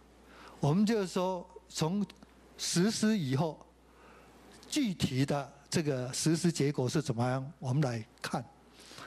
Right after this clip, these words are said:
来看这个问题。也就是说，在一九九五年之前，这个两岸关系因为有这个九二共识的基础，进行的相当顺利，几次的孤汪会谈，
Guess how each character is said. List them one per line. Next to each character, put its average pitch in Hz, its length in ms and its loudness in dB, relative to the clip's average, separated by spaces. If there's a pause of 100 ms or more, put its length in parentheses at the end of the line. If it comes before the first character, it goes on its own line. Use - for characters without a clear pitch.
(460)
来 135 120 4
看 175 180 2
这 160 120 -2
个 143 120 0
问 147 240 0
题。 - 220 -6 (880)
也 175 100 0
就 269 160 0
是 226 140 -2
说， 220 320 -2 (920)
在 220 220 0
一 240 160 0
九 156 220 2
九 156 200 2
五 175 220 0
年 139 240 4
之 170 220 4
前， 139 480 0 (640)
这 202 140 0
个 165 80 0
两 135 180 2
岸 160 180 2
关 147 160 0
系 143 400 4
因 165 220 6
为 175 140 4
有 123 120 0
这 180 140 0
个 135 100 0
九 123 220 0
二 156 140 2
共 156 200 -2
识 156 120 2
的 123 120 0
基 135 240 2
础， 113 220 -4 (460)
进 208 200 2
行 131 300 2
的 131 300 0
相 151 260 -4
当 147 160 0
顺 156 240 -2
利， 151 180 2 (280)
几 127 200 4
次 165 220 0
的 139 160 0
孤 151 220 0
汪 147 240 -2
会 156 180 0
谈， 120 220 -10